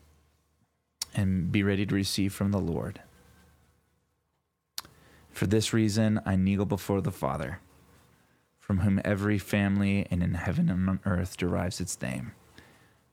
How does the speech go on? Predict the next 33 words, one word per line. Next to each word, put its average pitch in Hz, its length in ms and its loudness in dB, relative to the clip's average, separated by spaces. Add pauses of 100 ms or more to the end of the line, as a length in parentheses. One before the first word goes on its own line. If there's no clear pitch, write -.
(100)
And 95 120 0
I 90 80 0
pray 101 240 2
that 95 200 0
out 101 160 2
of 90 80 0
his 92 140 0
glorious 101 540 0
riches, 90 580 -2
he - 120 -4
may 92 160 2
strengthen 98 540 -2
you 98 240 2
with 92 100 -2
his 95 160 -4
power - 540 -6 (800)
through 104 180 4
his 104 180 2
Spirit 95 440 0
in 95 140 2
your 92 160 2
inner 92 260 2
being, 78 440 -4 (500)
so 104 160 0
that 101 200 2
Christ 107 440 0
may 107 160 4
dwell 101 460 0
in 101 160 0
your 95 160 0
hearts 92 440 -4
through 101 200 -2
faith. - 500 -6